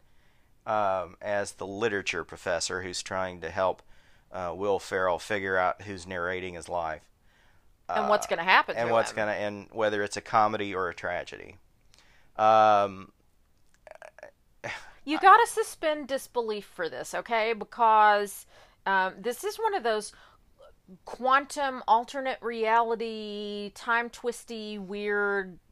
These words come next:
Speaker 1: Yes.
Speaker 2: things that I really dig, but
Speaker 1: It
Speaker 2: they make my brain hurt a little.
Speaker 1: It's, it's, it's like parallel universes are touching and, and their realities are overlapping in each other.
Speaker 2: Yeah.
Speaker 1: Um, and, but, but Dustin Hoffman's performance,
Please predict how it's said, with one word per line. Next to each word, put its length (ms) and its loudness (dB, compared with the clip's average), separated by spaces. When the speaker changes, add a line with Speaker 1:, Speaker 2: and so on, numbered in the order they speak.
Speaker 1:
Yes. 180 -2
Speaker 2:
things 320 -4
that 140 2
I 120 12
really 600 -2
dig, 640 2
but 140 6
Speaker 1:
It 20 -8
Speaker 2:
they 120 4
make 200 0
my 120 4
brain 280 0
hurt 200 -4
a 40 -6
little. 240 -10
Speaker 1:
It's, 280 0
it's, 360 -2
it's 280 -2
like 280 6
parallel 440 6
universes 680 2
are 80 -4
touching 560 0
and, 240 -10
and 280 -8
their 280 -6
realities 760 0
are 100 -2
overlapping 760 -2
in 140 -10
each 220 -12
other. 400 -8
Speaker 2:
Yeah. 200 -6
Speaker 1:
Um, 800 2
and, 580 -2
but, 380 4
but 220 0
Dustin 360 2
Hoffman's 460 0
performance, 760 -8